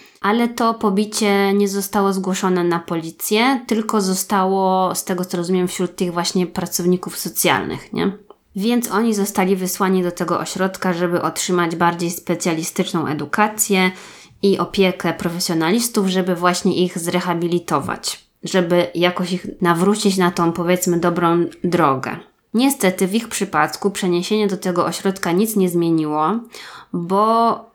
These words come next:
kiedy przyszli do tego ośrodka, to w dalszym ciągu zachowywali się jak tyrani. Znęcali się nad, y,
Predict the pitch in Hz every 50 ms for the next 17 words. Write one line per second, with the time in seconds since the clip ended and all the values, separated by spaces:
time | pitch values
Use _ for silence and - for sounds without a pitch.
0 | _ - - - 220 208 214 220 220 220 220 208 214 - - _ _ _ _ _
1 | - - - 240 240 - - 190 170 170 - 180 165 175 151 - 170 - - 190
2 | 180 175 - - - 214 220 262 302 294 - - - - - 247 233 233 240 233
3 | 233 233 226 214 214 220 220 220 208 202 185 185 185 - 196 180 180 175 175 175
4 | 170 180 175 175 - 175 165 165 165 165 160 - - - _ _ _ - 185 175
5 | 175 165 160 156 151 143 139 147 143 - _ _ _ _ - - 196 214 220 233
6 | 233 254 247 - 220 208 202 214 208 - 214 190 185 185 180 180 190 190 - -
7 | - 180 175 175 170 165 170 175